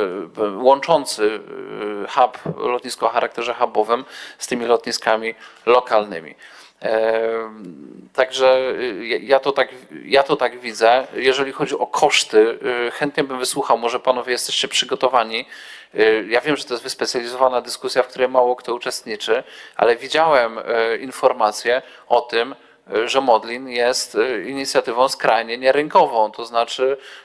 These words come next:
e, koszty dla tych tanich przewoźników obsługi, e, tam, e,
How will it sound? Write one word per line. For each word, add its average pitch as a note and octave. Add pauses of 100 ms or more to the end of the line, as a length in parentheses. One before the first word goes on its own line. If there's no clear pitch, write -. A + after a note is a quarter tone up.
e, G#2+
koszty C#3
dla A2+
tych A2+
tanich C3
przewoźników A#2+
obsługi, B2
e, G#2+
tam, A2+
e, G#2